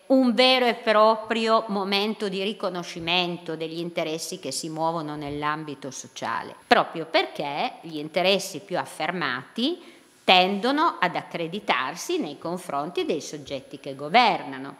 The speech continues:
E invece il cambiamento sociale nasce proprio dalla partecipazione dei soggetti che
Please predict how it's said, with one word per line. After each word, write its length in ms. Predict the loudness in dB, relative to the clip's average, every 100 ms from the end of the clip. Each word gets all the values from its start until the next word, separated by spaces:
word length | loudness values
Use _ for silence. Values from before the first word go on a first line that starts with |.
| 0
E 300 | 4 6 4 4
invece 1040 | 4 6 6 4 4 0 -6 -6 -6 -8 -4
il 220 | -2 2
cambiamento 840 | 4 4 4 0 0 0 -2 -2 -6
sociale 840 | -8 -8 -4 -4 -4 -6 -6 -8 -6
nasce 760 | 0 4 6 4 0 -8 -8 -2
proprio 440 | 2 4 2 -4
dalla 380 | 4 4 4 0
partecipazione 1400 | 0 -2 -2 -10 -12 -2 -2 -2 -8 -6 -4 -2 -2 -2 -6 -20 -20 -2
dei 220 | 0 2
soggetti 1000 | 0 -2 -2 0 2 0 -4 -4 -4 -4
che 400 | -2 0 0 -4